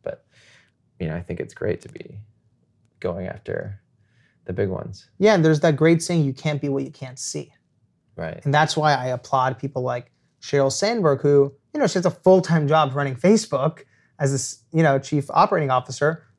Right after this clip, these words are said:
Speaker 2: but she s-, commits so much time to spotlighting other women and, you know, creating movements that help young women know what's possible.
Speaker 1: Yeah.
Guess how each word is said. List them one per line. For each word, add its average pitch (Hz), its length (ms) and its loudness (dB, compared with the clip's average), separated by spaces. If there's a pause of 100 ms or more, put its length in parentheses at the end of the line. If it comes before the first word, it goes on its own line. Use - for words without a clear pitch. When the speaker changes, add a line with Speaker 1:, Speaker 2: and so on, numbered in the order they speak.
Speaker 2:
but 143 140 0
she 156 120 -2
s-, - 180 -4
commits 165 400 2
so 180 420 0
much 165 360 -2
time 170 500 -8 (260)
to - 80 -10
spotlighting 139 920 0
other 135 200 -2
women 165 600 2
and, 131 260 -8 (240)
you 151 60 -8
know, 147 80 0
creating 147 500 0
movements 208 600 2
that 156 300 0 (320)
help 180 280 2
young 190 500 -2
women 135 380 -6 (1040)
know 135 220 -2
what's 131 200 -6
possible. - 520 -18 (320)
Speaker 1:
Yeah. 104 240 -4